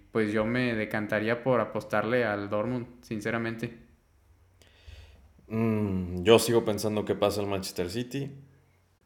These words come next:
Speaker 2: Digo, no sé. Ya se vio que se le complicó y bastante.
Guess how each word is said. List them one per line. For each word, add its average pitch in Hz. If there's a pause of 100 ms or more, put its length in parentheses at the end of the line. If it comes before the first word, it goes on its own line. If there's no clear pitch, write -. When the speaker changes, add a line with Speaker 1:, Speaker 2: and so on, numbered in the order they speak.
(120)
Speaker 2:
Digo, 87 (160)
no 80
sé. - (340)
Ya 98
se 110
vio 104
que -
se -
le 92
complicó 85 (160)
y 98
bastante. 90